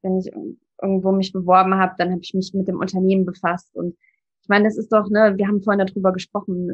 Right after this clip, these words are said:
ist eigentlich das Schönste, wenn man auch eine langfristige Kundenakqu-, äh, wenn man langfristige Kunden hat. Und wenn man sich wirklich damit identifizieren kann, mit den Werten, mit dem Unternehmen, dann gehört es ja dazu, dass ich mich damit auseinandersetze, sonst weiß ich das ja gar nicht.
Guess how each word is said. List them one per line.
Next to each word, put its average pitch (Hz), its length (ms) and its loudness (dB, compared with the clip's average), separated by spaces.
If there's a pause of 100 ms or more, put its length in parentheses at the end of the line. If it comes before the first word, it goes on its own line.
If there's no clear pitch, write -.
ist - 200 -18 (220)
eigentlich 196 240 -2
das 190 180 -8
Schönste, 202 300 -2
wenn 196 80 0
man 180 120 0
auch 180 140 -4
eine 185 80 -6
langfristige 214 640 -4
Kundenakqu-, 202 640 -6
äh, 180 180 0 (460)
wenn 185 80 -8
man 185 120 -2
langfristige 202 680 -8 (320)
Kunden 240 420 -4
hat. 185 240 -4 (360)
Und 190 120 -4
wenn 208 100 0
man 233 160 0
sich 208 200 -8
wirklich 240 380 -6 (120)
damit 202 300 -4
identifizieren 208 760 -6
kann, 196 140 -4
mit 185 120 -4
den 175 140 -6
Werten, 202 300 0
mit 190 100 0
dem 185 120 -4
Unternehmen, 196 500 0
dann 180 120 -2
gehört 214 240 0
es 220 80 -10
ja 196 80 -4
dazu, 185 320 -6
dass 226 220 -4
ich 190 80 -14
mich 202 120 -10
damit 190 240 -6
auseinandersetze, 190 680 -6
sonst 185 300 -10
weiß 214 280 -2
ich 208 160 -10
das 180 180 -8
ja 165 120 -6
gar 160 240 -4
nicht. 233 220 -10